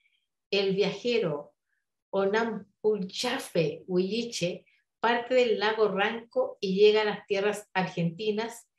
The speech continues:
con el propósito de vender aguardiente. En el relato hecho para Lenz, Quintupurray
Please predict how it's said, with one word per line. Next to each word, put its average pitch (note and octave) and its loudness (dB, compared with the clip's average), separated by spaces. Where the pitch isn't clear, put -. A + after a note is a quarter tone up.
con A3 4
el A3 0
propósito B3 -2
de B3+ 2
vender G#3 -2
aguardiente. F3+ -2
En G#3 2
el A3 6
relato A#3 2
hecho C4+ -2
para A#3 0
Lenz, A3 -2
Quintupurray G#3 -4